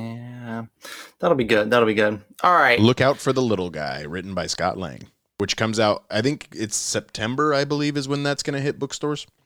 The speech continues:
Speaker 1: Yeah, I, I thought I saw it was this fall. So
Speaker 2: yeah, I think it's September twenty-fifth or something like that.
Speaker 1: Man,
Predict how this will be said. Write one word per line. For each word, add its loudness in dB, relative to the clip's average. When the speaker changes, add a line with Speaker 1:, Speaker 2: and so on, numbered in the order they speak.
Speaker 1:
Yeah, 6
I, 2
I -6
thought 6
I 6
saw 4
it 6
was -2
this -4
fall. 4
So -4
Speaker 2:
yeah, 0
I -6
think 2
it's 0
September 2
twenty-fifth -8
or -10
something -16
like -18
that. -18
Speaker 1:
Man, -4